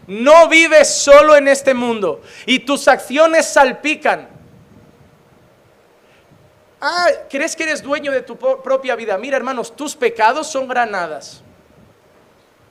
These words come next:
¿Crees que tu pecado solo te afecta a ti y es el mayor engaño del diablo? El diablo, ¿sabes qué te dice muchas veces?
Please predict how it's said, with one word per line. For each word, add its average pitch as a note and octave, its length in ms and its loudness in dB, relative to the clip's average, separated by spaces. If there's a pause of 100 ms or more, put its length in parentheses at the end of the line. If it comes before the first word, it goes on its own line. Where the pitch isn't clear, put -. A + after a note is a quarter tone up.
(1400)
¿Crees D4 260 -2
que D#4+ 120 -6
tu D4+ 160 -8
pecado B3 420 -2
solo B3+ 240 -6
te A#3+ 80 -6
afecta A#3 360 -4
a G#3+ 60 -6
ti A#3 100 -14
y A3 100 -10
es A3+ 100 -8
el A#3 140 0
mayor A3 360 -4
engaño A#3 440 -4
del G3 160 -4
diablo? F3 340 -4
El E3+ 80 -14
diablo, B3 300 -2
¿sabes B3 240 -4
qué A#3+ 80 -10
te A3+ 80 -6
dice A3 180 -10
muchas G#3 300 -10
veces? A3+ 420 -14